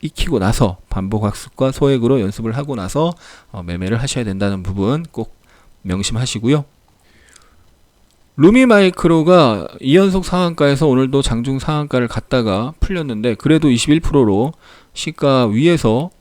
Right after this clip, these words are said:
종가가 형성됐습니다. 굉장히 강한 모습이고, 루미마이크로는, 음, 최대주주 변경 이슈로 급등을 했는데, 그 최대주주가 사실상, 어, 비보존이 되는 그런 상황이고,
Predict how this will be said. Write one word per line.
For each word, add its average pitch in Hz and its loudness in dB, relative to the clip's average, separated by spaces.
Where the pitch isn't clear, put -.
종가가 107 -4
형성됐습니다. 107 -6
굉장히 139 -2
강한 117 -6
모습이고, 107 -8
루미마이크로는, 151 -6
음, 92 -20
최대주주 196 -2
변경 139 -2
이슈로 117 -4
급등을 113 -6
했는데, 104 -6
그 113 -10
최대주주가 135 -8
사실상, 147 -8
어, 95 -10
비보존이 151 0
되는 110 -10
그런 101 -12
상황이고, 120 -8